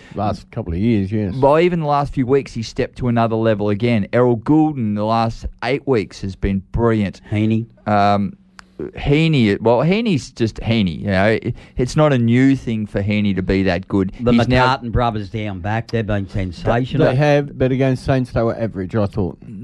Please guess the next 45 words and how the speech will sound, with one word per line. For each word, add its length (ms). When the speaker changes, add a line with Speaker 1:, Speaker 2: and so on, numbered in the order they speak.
Speaker 2:
D-, 100
they 140
Speaker 1:
Paddy 220
was 180
okay, 440
very 340
good 180
marking, 600
but 180
Tom 200
had 100
a 60
poor 260
night. 260
Speaker 2:
Uh, 180
Chad 380
Warner 440
is, 280
he's 320
still 340
in 140
the, 160
I 140
believe, 400
in 100
the 80
Brownlow 520
considerations. 880
I, 200
I 60
don't 320
think 200
he'll 180
win, 340
but 200
he 140
could 240
very 320
easily 280
Speaker 1:
Yeah, 120
Speaker 2:
be. 60
Speaker 1:
we 100
were 140
looking 380
at 60